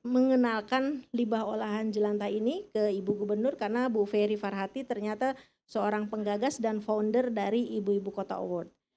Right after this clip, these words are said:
Eh, dan, eh, mungkin, eh, di sini juga saya biar lebih memberitahu ke halayak ramai bahwa di Jakarta itu ada, eh,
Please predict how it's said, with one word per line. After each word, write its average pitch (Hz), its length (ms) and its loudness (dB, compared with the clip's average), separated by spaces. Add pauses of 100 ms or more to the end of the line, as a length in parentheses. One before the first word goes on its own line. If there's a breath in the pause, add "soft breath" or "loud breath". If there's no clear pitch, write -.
(280)
Eh, 214 560 -4 (140)
dan, 214 320 -4
eh, 214 100 -2
mungkin, 254 640 2
eh, 247 420 0
di 233 140 -2
sini 254 180 0
juga 214 300 -2
saya 240 240 0
biar 208 340 -2 (300)
lebih 208 500 -4
memberitahu 208 540 2 (100)
ke 202 120 -2 (180)
halayak 196 420 -2
ramai 214 380 0
bahwa 208 240 2
di 190 160 -4
Jakarta 190 480 -6
itu 196 400 -4 (400 soft breath)
ada, 233 800 0
eh, 214 680 -2